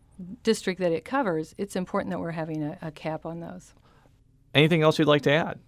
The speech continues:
Speaker 1: I would like to just add to the voters that, uh,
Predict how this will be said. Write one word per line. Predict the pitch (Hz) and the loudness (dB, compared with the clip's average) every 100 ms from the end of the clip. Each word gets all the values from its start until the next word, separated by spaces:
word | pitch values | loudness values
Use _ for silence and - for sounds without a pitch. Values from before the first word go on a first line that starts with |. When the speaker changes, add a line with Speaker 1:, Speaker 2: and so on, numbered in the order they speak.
| _ - - - _ _ _ - - | _ -20 -20 -20 _ _ _ -18 -4
Speaker 1:
I | 202 185 | 0 2
would | 196 254 | 2 2
like | 220 180 | 2 0
to | - 165 156 - _ _ | -2 -2 -2 -6 _ _
just | - 180 | -8 -2
add | 165 165 | 0 0
to | 180 | -2
the | 165 | -4
voters | 160 160 165 165 | -2 -2 -2 -4
that, | 160 156 156 | -2 -2 -4
uh, | 156 151 | -6 -6